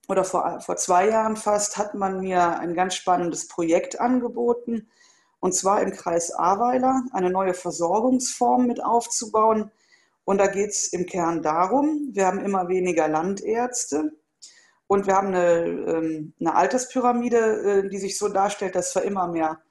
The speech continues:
alte, hochbetagte, chronisch kranke Menschen haben, die einen sehr intensiven Versorgungsbedor-, Bedarf haben, den die Hausärzte, äh,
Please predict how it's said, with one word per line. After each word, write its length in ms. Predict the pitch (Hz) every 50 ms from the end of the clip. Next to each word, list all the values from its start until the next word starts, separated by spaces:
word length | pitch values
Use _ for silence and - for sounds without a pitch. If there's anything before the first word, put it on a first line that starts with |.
| _ _ _ _ _ _ _
alte, 640 | _ - 180 185 202 214 208 - 220 208 202 196 -
hochbetagte, 720 | 190 208 202 - - 190 185 190 190 185 185 180 185 - 185
chronisch 400 | - - - 190 180 185 180 -
kranke 380 | - - 180 180 180 - - 160
Menschen 580 | 165 165 160 165 180 180 - - 226 214 208
haben, 480 | 220 233 226 226 226 226 220 214 208 - - - - - - - _ _ _ _ -
die 160 | 202 214 -
einen 260 | 185 196 196 190 180
sehr 220 | 180 196 214 -
intensiven 520 | 202 202 196 202 196 180 170 196 185 196 185
Versorgungsbedor-, 1120 | - 190 185 185 208 208 202 180 175 160 - - - 160 151 151 151 156 160 - - 156
Bedarf 460 | 170 170 160 165 160 160 165 - -
haben, 340 | 165 165 180 190 214 220 202
den 160 | 202 202 190
die 140 | 180 170 170
Hausärzte, 880 | 170 175 202 196 - 180 202 214 214 214 - - - - 226 226 220 - _ _ _ _ _ _ _ _ _ _ _ _
äh, 320 | 190 196 190 185 185 180